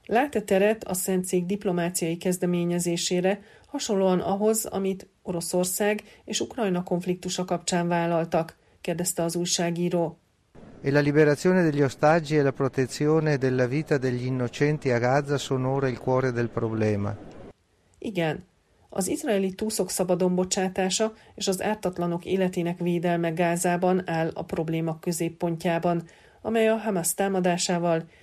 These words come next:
Speaker 1: és az izraeli hadsereg válasza által keletkezett. Ezek állnak mindannyiunk, a pápa és a nemzetközi közösség aggodalmának középpontjában.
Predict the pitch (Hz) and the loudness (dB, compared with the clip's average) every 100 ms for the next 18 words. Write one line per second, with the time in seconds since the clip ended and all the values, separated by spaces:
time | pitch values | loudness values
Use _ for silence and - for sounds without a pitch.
0 | _ 226 226 214 202 180 165 165 180 170 | _ -4 -2 0 -2 -2 0 0 0 0
1 | - 175 170 170 175 160 156 156 156 151 | 0 0 0 0 0 2 0 -2 -2 -4
2 | 156 156 160 160 160 160 170 165 165 160 | -4 -4 -2 -2 -4 -4 -4 -2 -4 -6
3 | - _ _ _ _ _ - 214 170 165 | -20 _ _ _ _ _ -4 -2 0 0
4 | 165 170 185 - 185 170 170 170 175 185 | 0 0 -2 -2 0 2 2 0 2 2
5 | 214 - - _ 170 - 160 160 175 175 | 2 -4 -18 _ -6 -4 -4 -2 -4 -2
6 | 175 180 170 165 170 160 185 180 175 170 | -2 0 0 -4 -8 -6 -4 -4 -2 -2
7 | 165 165 175 170 170 170 165 170 175 170 | -2 -2 -2 -2 -2 0 -2 -4 -4 -4
8 | 165 165 170 165 180 165 170 165 160 | -4 -4 -6 -4 -2 0 0 -2 -4